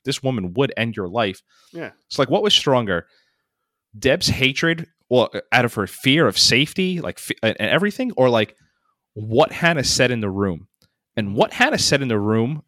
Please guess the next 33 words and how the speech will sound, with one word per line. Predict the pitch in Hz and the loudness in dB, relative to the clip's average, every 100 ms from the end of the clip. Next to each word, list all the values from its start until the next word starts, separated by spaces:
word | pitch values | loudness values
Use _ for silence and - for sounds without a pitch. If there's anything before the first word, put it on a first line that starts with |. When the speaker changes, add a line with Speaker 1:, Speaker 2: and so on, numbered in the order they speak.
| - | -4
Speaker 1:
is | 110 | -2
just | - 117 | 0 2
like, | 117 107 - _ _ _ - - - _ _ _ _ _ _ _ _ _ _ - | 2 2 -2 _ _ _ -20 -20 -20 _ _ _ _ _ _ _ _ _ _ 0
I | |
just | 190 - | 2 2
can't | 247 202 | 0 0
believe | 175 143 | 0 2
she, | 147 | 0
like, | 110 - | -2 0
throws | 139 185 | 0 0
the | 151 | -2
cuffs | - 117 113 - 117 | 0 0 0 -4 -6
and | 113 | -4
she's | - 113 | -6 -4
like, | 110 101 - _ _ _ _ - | -2 -4 -6 _ _ _ _ -2
"Oh, | 151 123 - - | 0 0 -6 -10
you | 120 123 | -4 2
know | 123 | 4
what? | 117 117 117 _ _ _ _ _ _ _ _ _ _ _ _ _ _ _ | 4 4 2 _ _ _ _ _ _ _ _ _ _ _ _ _ _ _
You're | 135 110 | 2 2
right. | 90 95 _ _ _ _ _ _ _ - | 2 -4 _ _ _ _ _ _ _ 2
I | 135 | 2
don't, | - | 4
I | 143 | 2
don't | 135 | 4
want | 123 | 2
anything | 127 131 123 | 2 0 -2
to | 117 | -2
do | 98 | -2
with | 95 95 | -2 -4
this. | 95 - | -6 -6
I'm | 98 | -8
out." | 85 80 | -8 -10